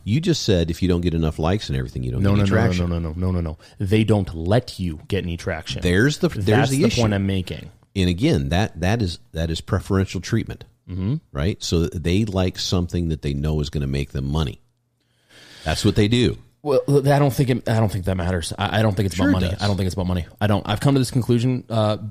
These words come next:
Speaker 2: Bull, that I don't think that it's about money. I think it's about power and control. Because there's
Speaker 1: Well,
Speaker 2: plenty of
Speaker 1: same
Speaker 2: companies
Speaker 1: thing.
Speaker 2: that would. There's
Speaker 1: It's about
Speaker 2: plenty of
Speaker 1: value.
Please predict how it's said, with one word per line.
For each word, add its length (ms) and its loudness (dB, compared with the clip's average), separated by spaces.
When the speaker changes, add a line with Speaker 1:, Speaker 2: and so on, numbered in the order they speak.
Speaker 2:
Bull, 200 2
that 120 -2
I 140 0
don't 160 2
think 200 -2
that 120 0
it's 120 -6
about 160 0
money. 240 2
I 40 -2
think 120 -2
it's 100 -2
about 180 -2
power 220 0
and 80 -2
control. 420 -4
Because 240 2
there's 120 4
Speaker 1:
Well, 100 0
Speaker 2:
plenty 280 4
of 60 4
Speaker 1:
same 100 2
Speaker 2:
companies 420 4
Speaker 1:
thing. 80 2
Speaker 2:
that 80 0
would. 160 0
There's 220 2
Speaker 1:
It's 60 -4
about 80 6
Speaker 2:
plenty 160 4
of 80 2
Speaker 1:
value. 160 4